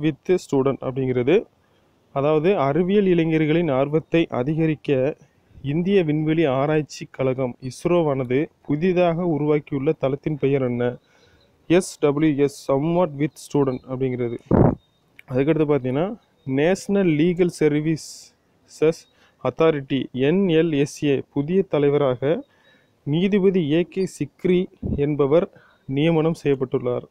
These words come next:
National Legal Services Authority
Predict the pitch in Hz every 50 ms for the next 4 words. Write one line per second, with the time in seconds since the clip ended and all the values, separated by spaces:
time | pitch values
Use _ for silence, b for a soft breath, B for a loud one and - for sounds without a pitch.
0 | _ _ _ _ _ - 127 131 143 160 180 - - - 170 175 170 165 156 147
1 | 151 170 170 165 170 175 165 - - 147 143 143 147 147 - - - 165 - -
2 | - _ _ _ _ _ - 131 - - 160 160 151 147 143 139 156 147 165